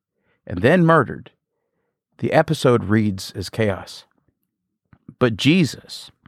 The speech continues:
seems very calm. He answers questions,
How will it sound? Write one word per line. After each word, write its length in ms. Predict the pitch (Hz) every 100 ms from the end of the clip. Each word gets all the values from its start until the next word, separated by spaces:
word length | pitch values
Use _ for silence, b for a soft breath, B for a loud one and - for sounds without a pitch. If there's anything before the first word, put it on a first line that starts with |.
| _ _ _ _ _ _ _ _ _
seems 260 | - 147 117
very 220 | 104 113
calm. 360 | - 104 87 - _ _ _ _ _ _ _ b b b
He 180 | 190 190
answers 300 | 196 175 -
questions, 760 | - 170 - - 87 - -